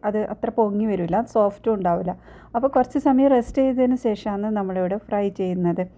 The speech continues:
പിന്നെ ഈ ഡോണറ്റ് ഉണ്ടല്ലോ, ഒരുപാട്, ഏഹ്, കളറാക്കാൻ പാടില്ല. ഒരു ലൈറ്റ് ഗോൾഡൻ കളറാകുന്ന സമയത്ത് നമ്മൾ കോരിയെടുക്കണം.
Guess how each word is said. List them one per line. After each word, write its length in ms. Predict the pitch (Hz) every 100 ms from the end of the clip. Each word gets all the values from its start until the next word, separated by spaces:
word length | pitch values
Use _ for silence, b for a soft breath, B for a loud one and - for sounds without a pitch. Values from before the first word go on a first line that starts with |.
| b b b _ B -
പിന്നെ 220 | 277 277
ഈ 100 | 311
ഡോണറ്റ് 480 | 247 226 214 220 -
ഉണ്ടല്ലോ, 280 | 214 185 185 -
ഒരുപാട്, 560 | 208 220 226 240 254 269 294
ഏഹ്, 160 | 202 202
കളറാക്കാൻ 600 | 196 185 190 190 180 196
പാടില്ല. 280 | 175 170 175
ഒരു 160 | 226 254
ലൈറ്റ് 460 | 247 247 233 - 277
ഗോൾഡൻ 420 | 262 226 214 208
കളറാകുന്ന 500 | 208 196 190 185 196
സമയത്ത് 480 | 180 196 185 185 202
നമ്മൾ 260 | 196 180 180
കോരിയെടുക്കണം. 600 | - 180 160 156 160 196